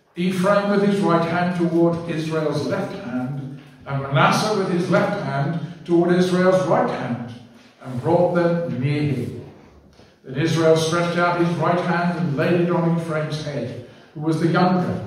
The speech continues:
and his left hand on Manasseh's head, guiding his hands knowingly, for Manasseh was the firstborn. And he blessed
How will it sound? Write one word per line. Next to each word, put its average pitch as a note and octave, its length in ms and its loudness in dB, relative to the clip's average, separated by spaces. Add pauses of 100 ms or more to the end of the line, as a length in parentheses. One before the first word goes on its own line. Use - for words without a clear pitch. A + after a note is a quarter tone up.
(400)
and D3 80 -6
his D#3 140 0
left G#3+ 280 4
hand F#3+ 260 0
on F#3 140 2
Manasseh's E3+ 600 0
head, A#2 220 -8 (540)
guiding F3 480 4
his F3 200 0
hands F3 580 0
knowingly, D#3+ 680 0 (220)
for D3+ 100 -8
Manasseh D3 680 0
was E3 200 -4
the - 160 -8
firstborn. C#3 760 -6 (720)
And C3 100 -8
he D3 120 -2
blessed - 560 -2